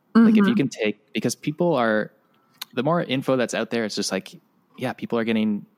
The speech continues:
Speaker 1: information <laughs> overload, right? <laughs> They, they can start getting
Speaker 2: <laughs>
Speaker 1: more confused. But if you can actually teach in a way and share your message in a way that finally simplifies things for them, then they'll follow you for life.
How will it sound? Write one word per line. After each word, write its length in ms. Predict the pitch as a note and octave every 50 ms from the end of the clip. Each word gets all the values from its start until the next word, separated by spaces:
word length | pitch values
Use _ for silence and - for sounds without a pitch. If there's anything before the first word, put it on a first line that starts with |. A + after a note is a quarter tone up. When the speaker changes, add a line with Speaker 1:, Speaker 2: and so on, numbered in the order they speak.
| _
Speaker 1:
information 460 | - A2 - A#2+ A#2 A#2+ - - A#2 G2+
<laughs> 60 | A#2+
overload, 280 | A#2+ A#2 F#2+ F2+ F2+ F#2
right? 200 | F#2 A2 C3+ F#3+
<laughs> 220 | G#3+ D#4 D4+ -
They, 100 | - G#2 - -
they 80 | - G#2
can 140 | - - F#3+
start 180 | A3+ A#3 A#2+ A2+
getting 240 | A#2 A2+ A2+ G#2+ G#2+
Speaker 2:
<laughs> 40 | G#2
Speaker 1:
more 320 | G#2+ A2 A2+ A2 G#2 - - _ _ _ _
confused. 640 | - A2 - - - B2+ C#3 A#2 F#2+ F#2+ - - -
But 100 | G2+ G2+
if 140 | - -
you 80 | C3+ C3+
can 120 | - B2 G#2
actually 560 | G#2+ B2 A#2 - - A2+ G#2+ G2+ G2 G#2 - - - - - - - - _ _
teach 260 | - - F3 - -
in 180 | - - A2 G#2+
a 60 | G#2
way 360 | F#2+ F#2+ F#2 F#2 F#2+ G2 A2 - - - - - - _ _
and 100 | G#2+ -
share 220 | - A#2 A2+ B2+
your 100 | A#2+ A2+
message 320 | G#2+ G#2+ A2+ - B2+ G#2+ G#2+
in 100 | G#2 G2
a 40 | F#2+
way 120 | F#2+ F#2
that 180 | F#2 F#2 - -
finally 760 | - - - - A2+ A#2+ B2+ B2+ A#2+ A#2+ A#2+ A#2 A#2 B2 - _ _ _ _
simplifies 800 | - - - - - G2+ - B2 B2 - B2+ A#2 A#2 B2 A#2 -
things 240 | - A#2+ A#2+ A2+ -
for 120 | - A#2+
them, 280 | B2 B2+ C3 C#3 C3+ - _ _ - - _ _ _ _ _
then 200 | - F2+ F2+ F2+
they'll 100 | G2+ G#2
follow 220 | G#2 - G#2+ G2+ F#2+
you 140 | F2+ F2
for 120 | - - F2
life. 280 | G2+ A2+ - - -